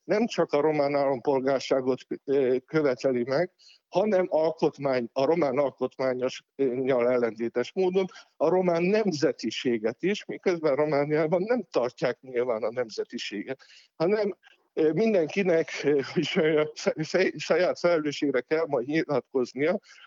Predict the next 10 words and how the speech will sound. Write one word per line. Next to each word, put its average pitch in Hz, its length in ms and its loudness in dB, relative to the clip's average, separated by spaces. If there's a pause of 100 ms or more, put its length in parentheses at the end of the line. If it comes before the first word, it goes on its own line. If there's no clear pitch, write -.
hogy 151 200 -2
ő 185 200 2
román 156 560 2 (300)
állampolgárnak 151 1160 0
és 123 160 -14
román 127 280 0
nemzetiségűnek 123 840 -4
tartja 120 320 -2
magát. 117 320 0 (400)
Ezt 175 380 -2